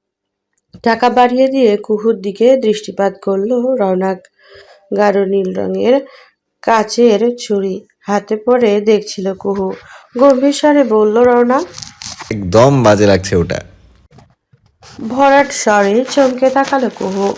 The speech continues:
Speaker 1: মেজাজ বিগড়ে গেল তার। ভাইয়ের বাড়াবাড়ি ভালো লাগছে না রিশার। চুড়িগুলো দ্রুত হাত থেকে খুলে দিতে লাগলো কুহু। শেষেরটা খুলতে গিয়ে অসাবধানতায় হাত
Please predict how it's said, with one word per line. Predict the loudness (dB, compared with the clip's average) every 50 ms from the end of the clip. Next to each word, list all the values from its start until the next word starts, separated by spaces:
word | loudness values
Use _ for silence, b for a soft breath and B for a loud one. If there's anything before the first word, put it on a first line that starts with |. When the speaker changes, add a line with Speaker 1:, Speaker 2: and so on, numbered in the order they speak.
| -10 B B B B B B B
Speaker 1:
মেজাজ | 0 2 2 2 2 2 2 2
বিগড়ে | 2 2 2 2 2 2 2
গেল | 4 2 2 2 0 0
তার। | 2 0 0 0 -2 -2 -2 -2
ভাইয়ের | 0 0 2 2 2 0 0
বাড়াবাড়ি | 0 0 2 2 2 2 2 2 0 0 0
ভালো | -2 -2 -2 -2 0 -2
লাগছে | -2 -2 -4 -6 -6 -6 -6
না | -4 -4 -4
রিশার। | -4 -4 -4 -2 -2 -2 -2 -2 -4 B B B B B B B B 0
চুড়িগুলো | 2 4 4 4 4 4 4 4 4
দ্রুত | 2 4 4 2 4 4 2
হাত | 2 2 2 2 0 -2 -6
থেকে | -6 -4 -4 -4
খুলে | -2 -2 -2 0 0 0
দিতে | 0 -2 -2 0 0 2
লাগলো | 2 2 2 2 0 0
কুহু। | 0 -2 -4 -6 -4 -4 -6 -6 -6 -8 B B B B B B B
শেষেরটা | -6 -4 -4 -4 -4 -6 -10 -8 -4 -2 -2 -2
খুলতে | -2 -4 -8 -6 -6 -6 -4 -4 -4 -4
গিয়ে | -2 0 0 0 0 2 2 4 4 4
অসাবধানতায় | 2 0 -2 -4 -6 -6 -6 -6 -6 -4 -4 -4 -4 -2 -2 -2 -2
হাত | 0 0 -2 -2